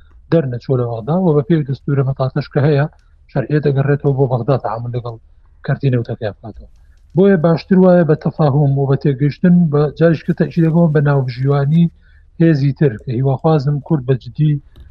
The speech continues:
نەبیر لەوە بکاتەوە، خەڵکی تر بکاتە تەرەف لەم کێشەیە. ئەوە دوێنێ، ئە، سەفیری بەریتانیا خۆی استعدادی ئەوە دەرەکڕە لە ئێمە ئامادەین بین، بین ببینێ ناو پژوانیان، یارمەتی دەربین.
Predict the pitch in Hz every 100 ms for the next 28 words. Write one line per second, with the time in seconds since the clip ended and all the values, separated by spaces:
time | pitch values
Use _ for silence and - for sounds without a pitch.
0 | - 143 131 147 143 143 - 139 147 -
1 | 139 - 139 127 151 139 - 143 127 117
2 | 107 123 - 107 107 131 139 151 143 139
3 | - - - - - - 143 139 143 139
4 | - 156 - 147 135 139 135 156 143 127
5 | 151 143 - 139 143 135 135 135 135 135
6 | 139 143 135 135 131 131 131 135 - _
7 | _ _ _ 143 147 135 117 127 127 127
8 | - - - - 135 135 135 143 143 143
9 | 139 - - 139 135 139 131 139 135 -
10 | 127 139 - 165